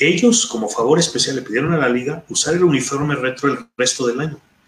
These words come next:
Ya nunca volvieron a las fundas doradas ni al casco. Al casco sí, digo, a las fundas doradas y el, y el, y el jersey rojo tradicional, sino se quedaron con ese uniforme todo el año. Incluso los playoffs lo jugaron con eso, que fue la, cuando le ganaron a Chicago en, en la división,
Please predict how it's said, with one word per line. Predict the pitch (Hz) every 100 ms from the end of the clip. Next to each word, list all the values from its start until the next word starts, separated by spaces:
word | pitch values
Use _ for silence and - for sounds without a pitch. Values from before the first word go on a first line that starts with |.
| _ -
Ya | 135
nunca | 165 170 165
volvieron | 151 131 151 147
a |
las | 123 117
fundas | - 139 139
doradas | 127 127 139 127
ni |
al | 107 104
casco. | 113 - 117 110 _ _ _ -
Al | 117
casco | 151 165
sí, | 160 156
digo, | 120 113
a |
las | 110 -
fundas | 151 156
doradas | 139 151 143
y |
el, | 107 -
y | 110
el, | 104 104 104 95 _ _ -
y | 120
el |
jersey | 131 139 147
rojo | 123 127 - 107
tradicional, | 123 123 - 135 170 160
sino | 117
se | 101 -
quedaron | 113 147 165
con | 123
ese | -
uniforme | 135 - 139 139
todo | 127 131
el |
año. | 151 143 _ _ _ - _ _ -
Incluso | - 139 170
los | 143 -
playoffs | 143 156 160 165
lo | 117
jugaron | 101 123 127
con | 120 143
eso, | 151
que | -
fue | - 117
la, | 117 110 - -
cuando | - 107
le | 104
ganaron | 110 143
a | 165
Chicago | - - 151 143
en, | 127 120
en | - - _
la | -
división, | 107 - 131 123 117